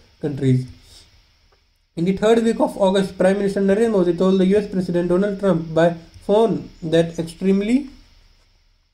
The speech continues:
rhetoric and, uh, incitement to anti-India violence by certain leader in the region was not,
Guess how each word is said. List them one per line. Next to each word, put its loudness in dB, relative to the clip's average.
rhetoric -6
and, -4
uh, -2
incitement -2
to 0
anti-India 0
violence 2
by 2
certain -2
leader 0
in -2
the 2
region 0
was 0
not, 0